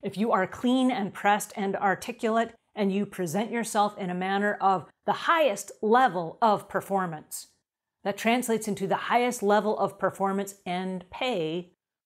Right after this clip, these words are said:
from your customer, right? They're gonna think you did the best job. They are going to recommend that. But if it's sloppy, what they're gonna think of is, "Well, wait a second, the work is sloppy as well. Why am I paying top dollar for a sloppy house cleaner?"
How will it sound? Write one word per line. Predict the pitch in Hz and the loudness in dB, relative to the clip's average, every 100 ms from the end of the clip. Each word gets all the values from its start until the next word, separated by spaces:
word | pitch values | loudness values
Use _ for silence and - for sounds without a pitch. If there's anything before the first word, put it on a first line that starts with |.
| _ | _
from | 196 196 | 2 4
your | 196 196 | 4 0
customer, | 185 185 - - 160 - - _ - | 0 -2 -2 -8 -10 -12 -16 _ 0
right? | 185 202 | 0 2
They're | 185 | 0
gonna | 196 | 0
think | - 190 | 0 -2
you | 175 | -2
did | 170 | -4
the | 156 | -4
best | 135 202 202 | 0 0 0
job. | - 190 190 - - | 0 2 2 0 -8
They | 185 | -2
are | 180 170 | 0 0
going | 170 | -2
to | 165 | 0
recommend | 180 190 190 180 175 - - | 2 2 0 -2 -4 -8 -10
that. | 151 196 170 - - - _ _ _ _ _ | -2 0 0 -2 -12 -20 _ _ _ _ _
But | 185 208 | 0 2
if | 202 | 0
it's | - - | -4 -6
sloppy, | - - 208 214 247 294 277 185 170 196 196 _ _ _ | -6 -2 2 6 6 6 4 0 0 -4 -6 _ _ _
what | 196 214 | -2 4
they're | 226 | 4
gonna | 233 214 | 4 0
think | 214 254 233 | 0 0 2
of | 202 | 2
is, | 175 | 2
"Well, | 180 190 | 2 4
wait | 226 247 | 4 2
a | |
second, | 208 202 190 190 | 0 -4 -4 -6
the | |
work | 175 208 208 - | 0 0 0 -2
is | 202 170 | -2 -2
sloppy | - 196 180 185 180 | 2 2 2 0 -4
as | 175 160 | -4 -2
well. | 185 170 | 0 0
Why | 151 185 | 0 0
am | 208 | 0
I | 208 | -2
paying | - 202 180 | -2 -4 -2
top | 165 - | -6 -2
dollar | 185 190 196 160 160 _ _ | 2 4 4 2 -4 _ _
for | - 196 | 2 2
a | 180 | 2
sloppy | - 185 180 175 175 | 0 2 2 2 -2
house | 135 165 147 - | -2 -4 -6 -10
cleaner?" | 170 156 151 - | -10 -12 -14 -20